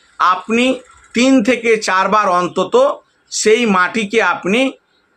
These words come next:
কোদাল দিয়ে খুঁড়তে পারবেন, যার ফলে মাটিতে পর্যাপ্ত পরিমাণে অক্সিজেন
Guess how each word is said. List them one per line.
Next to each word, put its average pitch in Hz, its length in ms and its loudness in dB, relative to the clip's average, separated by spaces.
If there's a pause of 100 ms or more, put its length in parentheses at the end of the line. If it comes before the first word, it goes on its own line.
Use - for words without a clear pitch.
(160)
কোদাল 214 420 2
দিয়ে 208 180 2 (120)
খুঁড়তে 202 320 0
পারবেন, 220 420 0 (100)
যার 170 280 -2
ফলে 208 240 0 (480)
মাটিতে 202 500 -2 (140)
পর্যাপ্ত 185 460 0 (120)
পরিমাণে 175 460 -2 (420)
অক্সিজেন 208 640 0